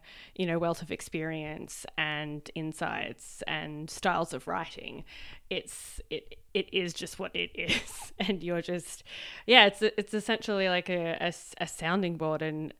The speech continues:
advanced autocorrect sounding board for ideas, for those broad statements. And then you take that away and refine it further.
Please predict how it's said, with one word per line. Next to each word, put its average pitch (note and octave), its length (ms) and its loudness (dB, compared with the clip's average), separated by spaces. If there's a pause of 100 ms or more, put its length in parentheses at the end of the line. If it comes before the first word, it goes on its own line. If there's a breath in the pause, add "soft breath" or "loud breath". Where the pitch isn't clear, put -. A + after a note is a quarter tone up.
(140)
advanced F3+ 500 0
autocorrect E3 800 -2 (180)
sounding D3 520 -10
board C3 340 -8 (180)
for - 200 -4
ideas, - 500 -8
for E3+ 80 -4
those D#3 180 -2
broad - 320 -6
statements. - 680 -8 (360 loud breath)
And F#3 180 0
then F3+ 100 0
you E3+ 120 -2
take - 280 -6
that E3+ 140 -6
away - 420 -10 (600 soft breath)
and D#3+ 140 -4
refine - 340 -4
it - 140 -14
further. - 400 -6